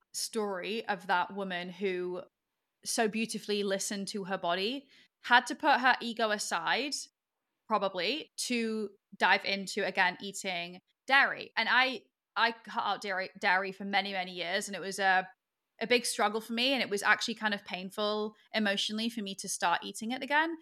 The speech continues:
It was a bit of a struggle because I was so against it.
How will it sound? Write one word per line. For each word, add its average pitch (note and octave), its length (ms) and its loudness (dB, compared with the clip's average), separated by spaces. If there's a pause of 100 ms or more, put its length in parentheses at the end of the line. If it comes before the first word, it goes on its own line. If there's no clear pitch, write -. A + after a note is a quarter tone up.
(220)
It A3 80 2
was A3 120 0
a A3 40 -4
bit G3+ 140 -2
of G3+ 60 -2
a G3 60 -4
struggle F#3+ 380 0
because F#3+ 260 -4
I F#3 140 4
was F#3+ 180 -2
so F#3+ 460 2 (440)
against - 440 -2
it. - 140 -2